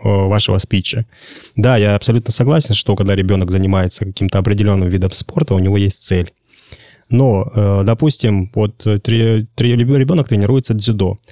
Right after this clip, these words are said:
И он приходит, э, папа приводит его или мама приводит в четыре года. В четыре года ни о каком дзюдо речи быть не может, абсолютно нет.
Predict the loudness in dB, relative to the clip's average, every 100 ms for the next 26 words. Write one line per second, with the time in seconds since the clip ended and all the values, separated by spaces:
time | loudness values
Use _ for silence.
0 | -20 -20 _ 0 2 2 0 0 0 -2
1 | -2 -2 0 2 2 0 0 -2 0 0
2 | 0 0 0 0 0 2 2 2 0 0
3 | 0 0 -4 -6 -4 0 0 2 0 -2
4 | -4 -12 -20 _ _ -8 -2 0 2 2
5 | 2 2 0 0 0 0 2 2 2 0
6 | 0 -2 0 0 0 0 -2 -6 -4 -2
7 | -2 0 0 0 -4